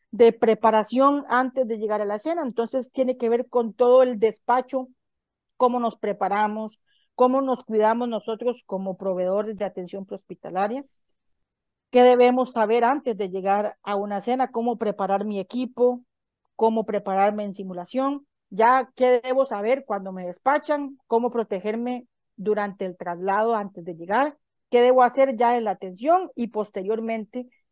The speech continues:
cuando traslado al usuario. Así es como dividimos la revista.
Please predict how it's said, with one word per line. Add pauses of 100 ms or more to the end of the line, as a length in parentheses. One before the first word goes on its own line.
cuando
traslado
al
usuario.
Así
es
como
dividimos
la
revista.